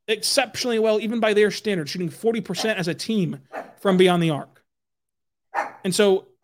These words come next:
when you look at it, it's just not, eh, not that it's not repeatable, 'cause Denver can absolutely repeat this success against O K C, but, but the odds of this specific game happening again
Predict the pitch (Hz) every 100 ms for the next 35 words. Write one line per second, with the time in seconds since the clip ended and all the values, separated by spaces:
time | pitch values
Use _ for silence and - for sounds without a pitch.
0 | 202 214 208 254 285 202 185 185 180 269
1 | - 185 214 214 - - _ _ _ _
2 | _ 202 143 - - - 262 294 277 277
3 | 233 - 220 170 170 156 220 240 202 202
4 | 220 214 220 196 180 196 190 - 175 -
5 | 170 - - _ - 180 180 175 165 156
6 | - 160 175 _ _ _ _ _ - 202
7 | 190 _ _ _ _ _ _ - 214 220
8 | 220 214 277 262 240 180 160 240 - -
9 | 240 - 247 247 175 196 214 202 160 190
10 | 185 196 180 160 175 196 156 196